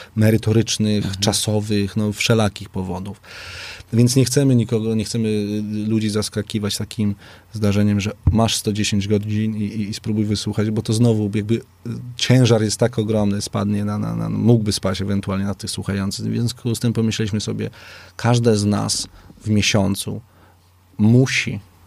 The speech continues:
Speaker 1: bo musi, jesteśmy w takich czasach, spędzić jakiś ogromny kawał swojego dnia, nie, godzina dziennie, zawsze się odbywa na jakieś dojazdy, niedojazdy, stanie w korkach,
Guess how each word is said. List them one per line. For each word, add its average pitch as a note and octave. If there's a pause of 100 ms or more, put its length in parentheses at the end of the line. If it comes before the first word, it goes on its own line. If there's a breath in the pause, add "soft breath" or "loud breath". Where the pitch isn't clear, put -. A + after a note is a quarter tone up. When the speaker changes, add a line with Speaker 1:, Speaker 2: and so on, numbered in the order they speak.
Speaker 1:
bo F#2+
musi, G2
jesteśmy F#2+
w -
takich F#2+
czasach, -
spędzić G2+
jakiś G2
ogromny G#2 (260)
kawał G2+
swojego G#2
dnia, F#2+
nie, G2 (240)
godzina G2+ (520 loud breath)
dziennie, G2
zawsze G2+
się -
odbywa F#2+
na F#2
jakieś G2
dojazdy, F#2+
niedojazdy, F2+
stanie F#2
w -
korkach, F2+